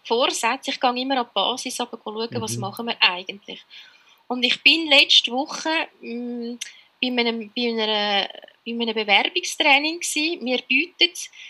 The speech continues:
Speaker 1: Sek B und Sek C Schüler an, dass wir ihnen helfen, Bewerbungstraining zu machen. Das heisst,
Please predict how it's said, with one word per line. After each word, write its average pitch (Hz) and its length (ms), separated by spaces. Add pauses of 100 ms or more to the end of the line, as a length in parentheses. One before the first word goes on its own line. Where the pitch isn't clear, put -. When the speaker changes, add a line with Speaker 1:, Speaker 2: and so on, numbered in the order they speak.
(220)
Speaker 1:
Sek - 480
B 262 260
und 262 180
Sek - 400
C 254 320
Schüler 277 640
an, 247 480
dass - 220
wir 240 420
ihnen 233 260
helfen, 220 520 (100)
Bewerbungstraining 220 880
zu - 160
machen. 180 280
Das 208 160
heisst, 226 360